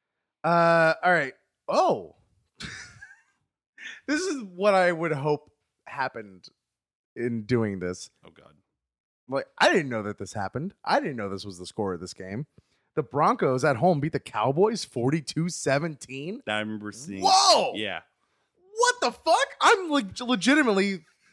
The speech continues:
Speaker 1: <laughs> flummoxed by this right
Speaker 2: It really
Speaker 1: now.
Speaker 2: is.
Speaker 1: <laughs> Jesus.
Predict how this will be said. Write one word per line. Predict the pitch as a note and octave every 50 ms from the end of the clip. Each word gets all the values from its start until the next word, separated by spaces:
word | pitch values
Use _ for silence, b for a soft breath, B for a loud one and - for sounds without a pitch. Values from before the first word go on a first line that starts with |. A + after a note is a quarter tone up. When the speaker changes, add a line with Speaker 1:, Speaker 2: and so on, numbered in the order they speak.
| _ _ _
Speaker 1:
<laughs> | _ - - - - - -
flummoxed | - - F3+ - G#3 A3 A#3 B3+ B3+ G#3+ E3 - - D#3+
by | D#3 D#3 C#3+ C3
this | B2 A#2 - -
right | C3+ B2+ A#2+ A#2
Speaker 2:
It | G2+
really | A2 - G#2+
Speaker 1:
now. | G2+ G2 - - A3 G#3 _ _ _ _ _ - - _ _ _ _ _ _ - F3+
Speaker 2:
is. | - - - F#4+ -
Speaker 1:
<laughs> |
Jesus. | - - - - - A4 - A4+ A4+ D#4 - - - - A3+ - -